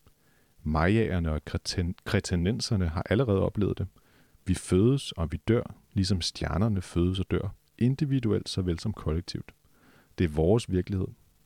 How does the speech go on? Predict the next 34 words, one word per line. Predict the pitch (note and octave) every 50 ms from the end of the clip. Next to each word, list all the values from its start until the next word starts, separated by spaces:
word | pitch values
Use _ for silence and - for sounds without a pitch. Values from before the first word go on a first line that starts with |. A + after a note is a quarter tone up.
| _ -
Netop | G2 F#2 A2 G#2+ -
på | G#2+
grund | - - G2 F2
af | D2+ -
sin | - F#2 -
flygtige | - - - G2+ G2+ - - - G#2+ F#2+
natur | F2+ F2 - - - G#2 - - -
er | - G2
livet | F2 E2 F2 F#2+ F#2 F#2 _ - -
dyrebart | G2+ G2+ A2+ C#3 C3 - - - - -
for | - -
os. | - - - - - - _ _ _ _ _ _ _ _ - - - - - _ _
For | - -
som | - F#2 F2 E2
Lukret | E2+ - - - A#2+ C3+ - -
skriver, | - - G#2 G2+ - G#2 G#2+ - _ _ _ _ _ -
altid | A2+ A2+ A2 - - -
spærrer | - - - F2 D#2+ D#2
vi | D2+ D#2+ - -
gabet | - F#2 - - - A2
op. | - - D#2+ - - - - _ _ _ _ _ -
Vi | F#2 F2
er | D#2+ E2 E2
livstørstens | E2+ F#2+ F#2+ G#2 - - - - - F#2+ D#2+ - - - - - - -
fanger. | - - C#2 C#2 C#2+ D#2+ - - _ _ _ _ _ _ _ _ _ _ _ _ - - _ - _ _ _ - - - - _ _ _ _ _ _ _ _ _ _ -
Vi | F#2+ G2
er | F#2
til | - G#2 -
alle | - F#2+ F2+ G2+
sider | G#2+ - A2 G#2+
omgivet | - - D#2+ E2+ A2+ A#2 - C3 A2 F#2+
af | F#2+ -
denne | F#2 F2 F2 F#2
natur, | G2 F#2+ - - G#2 G2 - -